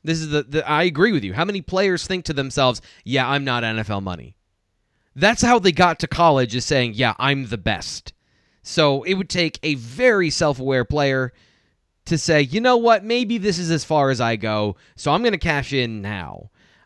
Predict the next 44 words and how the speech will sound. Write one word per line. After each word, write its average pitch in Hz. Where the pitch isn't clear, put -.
Uh, 123
I 170
think 196
some 185
guys 160
will 147
take -
the 131
money 151
and 135
also 147
then 131
think 156
they'll 160
get 165
to 160
the 175
N 170
F 175
L, 202
and 151
then 156
maybe 151
they 127
never 110
will. 95
But 123
I, 127
I 147
just, 139
I 131
don't 165
see 180
that 156
in 147
the 139
D 143
N 131
A 127
of 113
most 120
players 180
to 135
say, 123